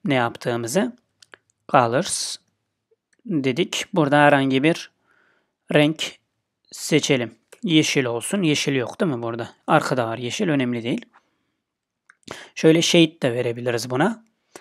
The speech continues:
Shade dört yüz olsun mesela. Yani alt gölge tonunu belirliyoruz yani burada. Şimdi gördüğünüz gibi arkadaşlar bizim için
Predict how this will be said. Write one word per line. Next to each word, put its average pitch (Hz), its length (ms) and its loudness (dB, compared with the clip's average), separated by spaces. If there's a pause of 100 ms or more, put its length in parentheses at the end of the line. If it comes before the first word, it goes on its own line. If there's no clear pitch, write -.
(300)
Shade - 440 -2 (760)
dört 143 240 4
yüz 120 120 -6
olsun 120 300 -8
mesela. 131 540 -2 (1300)
Yani 170 320 4
alt 165 300 4
gölge 143 580 4
tonunu 151 540 -2 (100)
belirliyoruz 117 600 -2
yani 117 300 -4
burada. 131 420 -2 (480)
Şimdi 226 400 2
gördüğünüz 185 520 4
gibi 139 160 4
arkadaşlar 131 720 -2 (440)
bizim 190 240 2
için 220 460 0